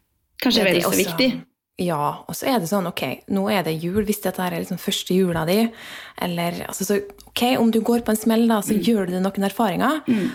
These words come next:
Speaker 2: og de erfaringene, de er kjempenyttige å ha med seg.
Speaker 1: Mm.
Speaker 2: Så, ok da, en smell, men da du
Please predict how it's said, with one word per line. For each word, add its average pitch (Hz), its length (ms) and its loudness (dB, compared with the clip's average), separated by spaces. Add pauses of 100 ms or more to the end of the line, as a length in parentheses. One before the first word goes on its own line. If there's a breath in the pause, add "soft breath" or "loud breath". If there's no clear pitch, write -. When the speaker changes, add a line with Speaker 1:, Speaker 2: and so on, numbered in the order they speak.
(160)
Speaker 2:
og 190 260 -2
de 294 80 0
erfaringene, 240 640 2 (800)
de 247 60 4
er 269 120 4
kjempenyttige 214 840 -2
å - 20 2
ha 202 120 2
med 190 140 0
seg. - 120 -2 (200)
Speaker 1:
Mm. 196 280 0 (340)
Speaker 2:
Så, 262 460 0 (200)
ok 247 140 -2
da, 233 200 0 (280)
en 202 220 2
smell, 208 340 0 (500)
men 196 160 4
da 175 160 2
du 170 420 -2